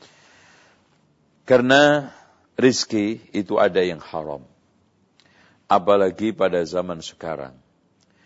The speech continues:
Banyak orang yang lemah iman, sehingga lemah juga di dalam prinsip-prinsip aplikasi, eh, di dalam sosial dan ekonominya, sehingga cenderung menghalalkan segala cara.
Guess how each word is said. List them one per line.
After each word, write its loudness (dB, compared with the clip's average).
Banyak 2
orang 2
yang -2
lemah -2
iman, -8
sehingga 2
lemah -2
juga -4
di -8
dalam 0
prinsip-prinsip -6
aplikasi, -4
eh, 2
di -8
dalam 2
sosial -4
dan -4
ekonominya, -6
sehingga -4
cenderung -6
menghalalkan -2
segala -8
cara. -6